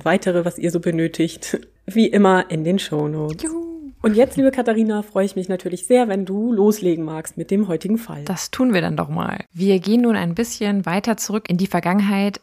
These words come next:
Speaker 2: als wir in der Einleitung waren, nämlich zum Freitag, den neunten September achtzehnhundertachtundneunzig. An diesem Tag sind die beiden siebenjährigen Mädchen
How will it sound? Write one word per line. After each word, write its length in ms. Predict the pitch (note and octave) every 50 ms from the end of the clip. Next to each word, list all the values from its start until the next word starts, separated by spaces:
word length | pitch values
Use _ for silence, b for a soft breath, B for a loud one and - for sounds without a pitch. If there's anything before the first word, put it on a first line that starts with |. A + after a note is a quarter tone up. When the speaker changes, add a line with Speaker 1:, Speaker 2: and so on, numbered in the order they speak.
| _
Speaker 2:
als 220 | - E3+ E3+ - -
wir 80 | -
in 80 | E3 D#3+
der 100 | E3 -
Einleitung 640 | E3 F3 G#3+ G3+ D#3+ E3+ D#3 - - D3+ D3+ C#3+ C3 -
waren, 520 | D3+ D3 D3+ D3 D3 D#3+ F3 G#3 A3+ A#3 - -
nämlich 920 | E3+ E3 E3+ E3+ F#3+ G3+ G3+ G#3+ G#3 G3+ G#3+ G#3+ A3 A3 G3 - - -
zum 320 | - - - F3+ F3 F3+ - -
Freitag, 760 | - - - - E3 F3+ G3 - A#3 A3+ A3+ A3+ - - _
den 280 | - E3+ E3+ E3+ F3 - -
neunten 460 | D#3+ D#3 D#3+ F3 G#3 A3 - - F#3+
September 560 | F3 E3+ - - - F3+ F#3+ G3 G3 G3 F#3 - - - - - F3+ F3+ F3+ F3 E3+ - -
achtzehnhundertachtundneunzig. 920 | D#3+ - - F3 E3 D#3 D#3 D#3 D#3+ D#3+ D#3 - - - - - - - B B B B B B B B B B B B B
An 140 | - F3 F3+
diesem 240 | F#3+ A#3 D4+ D4+ B3
Tag 520 | - - E3 D#3+ E3+ F#3+ A3+ A#3+ A#3+ - -
sind 500 | F3 E3+ F#3 F#3+ G3 G3 - - - -
die 60 | E3
beiden 400 | - E3+ E3 E3+ E3+ - E3+ E3+
siebenjährigen 680 | D#3 F3 G3+ A3 A#3+ A3+ G3+ F#3+ F#3 - F3 E3 D#3+
Mädchen 640 | D#3 D#3+ E3+ G3 - - - A3+ A3 A3 A3 G#3+